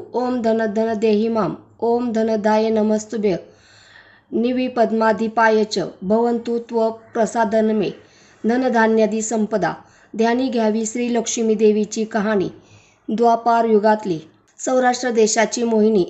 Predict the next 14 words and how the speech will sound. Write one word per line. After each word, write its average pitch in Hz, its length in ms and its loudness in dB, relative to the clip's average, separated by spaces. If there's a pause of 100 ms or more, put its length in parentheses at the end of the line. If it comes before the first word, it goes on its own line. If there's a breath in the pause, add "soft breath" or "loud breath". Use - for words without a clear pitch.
आटपाट 233 480 0
नगर 208 280 0
होतं. 185 400 -2
तिथं 220 200 -6
एक 240 380 -4
राजा 208 320 -2
होता. 208 320 -4 (580 loud breath)
राजाचं 233 560 0
नाव 220 220 2
होतं 220 320 -2
भद्रशवा. 208 600 0
तो 233 240 -4
शूर 233 380 -4
होता, 202 320 -4